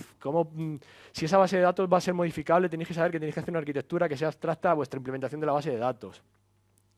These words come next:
Entonces, a, a la hora de trabajar hay muchas veces que a lo mejor, eh, perder una semana,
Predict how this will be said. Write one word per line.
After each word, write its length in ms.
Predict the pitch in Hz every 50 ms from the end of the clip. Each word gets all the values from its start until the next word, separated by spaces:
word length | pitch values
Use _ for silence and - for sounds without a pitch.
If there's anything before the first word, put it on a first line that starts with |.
| _ _ _ _ - - - - - -
Entonces, 220 | _ - 180 180 185
a, 40 | -
a 180 | - - 143
la 60 | 147
hora 120 | 156 190 214
de 60 | 214
trabajar 440 | 190 208 196 185 - - 208 214 -
hay 80 | - 180
muchas 240 | 190 196 - 208 190
veces 200 | 180 160 147 -
que 80 | -
a 40 | 143
lo 60 | 147
mejor, 340 | 139 127 - 175 170 131 - _ _ _ _ _ _ _ _ _ _ _ _ _ _ _ _ _ _ _ _ _ _
eh, 440 | - 156 156 147 143 143 147 143 143 139 -
perder 300 | - 143 147 156 196 208
una 140 | 233 226 -
semana, 540 | - 214 202 190 165 139 123 113 104 98